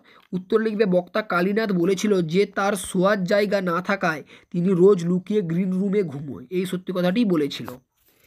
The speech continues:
তারপরের প্রশ্ন, খালি সে ধাক্কা দিয়ে বেড়ায়।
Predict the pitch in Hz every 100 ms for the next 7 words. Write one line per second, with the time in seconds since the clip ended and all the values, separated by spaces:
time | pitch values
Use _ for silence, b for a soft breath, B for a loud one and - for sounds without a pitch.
0 | _ - 147 147 185 214 233 214 220 233
1 | - b b b - 185 233 196 240 185
2 | 185 - 214 196 185 156 131 101